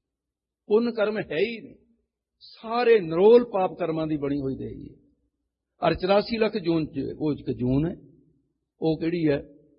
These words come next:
ਸਭ ਤੋਂ ਮਾੜੀ ਜੂਨ, ਪ੍ਰੇਤ ਪਿੰਜਰ ਮਹਿ ਦੂਖ ਕਨੇਰੇ। ਉਹਦੇ 'ਚ ਦੁੱਖੇ ਦੁੱਖ ਨੂੰ, ਪ੍ਰੇਤ ਨੂੰ ਕਦੇ ਸੁੱਖ ਹੈ ਹੀ ਨਹੀਂ। ਸੂਈ ਦੇ ਨੱਕੇ ਜਿੰਨਾ ਮੂੰਹ ਹੈ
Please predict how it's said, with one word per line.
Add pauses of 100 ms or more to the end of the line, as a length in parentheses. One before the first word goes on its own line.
(1400)
ਸਭ
ਤੋਂ
ਮਾੜੀ
ਜੂਨ, (1000)
ਪ੍ਰੇਤ
ਪਿੰਜਰ
ਮਹਿ
ਦੂਖ
ਕਨੇਰੇ। (1080)
ਉਹਦੇ
'ਚ
ਦੁੱਖੇ
ਦੁੱਖ
ਨੂੰ,
ਪ੍ਰੇਤ
ਨੂੰ
ਕਦੇ
ਸੁੱਖ
ਹੈ
ਹੀ
ਨਹੀਂ। (760)
ਸੂਈ
ਦੇ
ਨੱਕੇ
ਜਿੰਨਾ
ਮੂੰਹ
ਹੈ